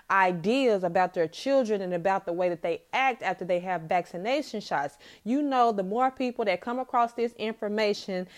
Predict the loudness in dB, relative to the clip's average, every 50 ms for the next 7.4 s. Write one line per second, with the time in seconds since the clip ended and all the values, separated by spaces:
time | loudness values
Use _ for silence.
0 | -20 -16 _ 4 4 6 6 6 4 2 4 4 4 4 2 0 -2 -2 -2 -6
1 | -6 -6 -8 -8 -4 -2 0 0 0 -2 -2 0 0 0 0 0 -4 -4 -2 -2
2 | -2 -2 -2 -4 -6 -8 -18 -20 -12 -8 -6 -6 -2 2 2 2 2 0 -4 -6
3 | -6 -6 -4 -4 -4 -4 -6 -8 -8 -8 -10 -8 -6 -8 -10 -8 -8 -6 -4 -4
4 | -4 -4 -4 -6 -4 -2 -2 -2 -4 -4 -6 -6 -8 -8 -8 -8 -8 _ -2 -2
5 | -2 -2 -2 -2 -2 -2 -2 -6 -18 -20 _ _ -2 -2 -2 -2 -4 -4 -4 -4
6 | -4 0 0 0 0 0 -4 -8 -10 -8 -6 -6 -6 -8 -8 -12 -14 -14 -10 -8
7 | -8 -6 -8 -8 -10 _ -20 -20